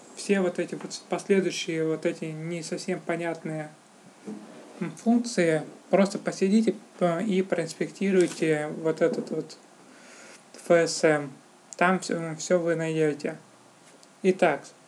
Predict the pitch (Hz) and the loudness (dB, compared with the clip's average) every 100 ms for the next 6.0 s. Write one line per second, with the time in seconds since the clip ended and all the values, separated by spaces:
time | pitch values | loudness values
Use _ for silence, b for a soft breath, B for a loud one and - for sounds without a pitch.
0 | - 170 - - 214 214 170 175 185 180 | -8 -8 -6 2 6 6 4 0 0 0
1 | 170 220 - - - - - - 175 160 | -4 -10 -18 -20 -20 -18 -16 -4 -4 0
2 | 180 180 156 - - 170 156 147 170 180 | 0 0 -4 -6 0 2 0 2 2 2
3 | 170 156 B B B B B - 160 185 | -2 -6 B B B B B -8 -2 0
4 | - 156 - 180 170 170 196 240 226 226 | 0 -4 -2 0 2 4 6 6 6 0
5 | - - - - - - - 190 180 170 | -8 -20 -20 -20 -20 -14 -4 0 0 -2